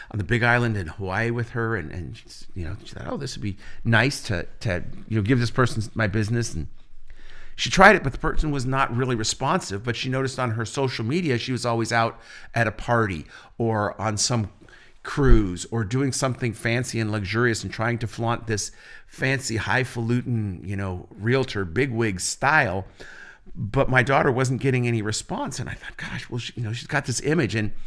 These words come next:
and, and I, and I've got nothing personally against realtors. There are some very wonderful realtors out there, but I, I do notice that sometimes,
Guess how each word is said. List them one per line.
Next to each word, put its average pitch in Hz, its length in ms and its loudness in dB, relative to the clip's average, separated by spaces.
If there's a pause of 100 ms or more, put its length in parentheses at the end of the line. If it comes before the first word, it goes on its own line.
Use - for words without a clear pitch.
(520)
and, 151 240 0
and 147 220 -2
I, 143 160 4
and 151 100 0
I've 147 80 2
got 175 160 2
nothing 165 400 0
personally 135 460 0
against 117 320 -2
realtors. 120 360 -4
There 117 120 0
are - 20 0
some 107 200 -4
very 147 380 4
wonderful 120 480 -2
realtors 104 400 -4
out 95 180 -4
there, 104 120 -2
but 107 160 -4
I, 110 140 -2 (280)
I 131 120 2
do 120 240 4
notice 131 280 2
that 113 80 -8
sometimes, 117 640 -2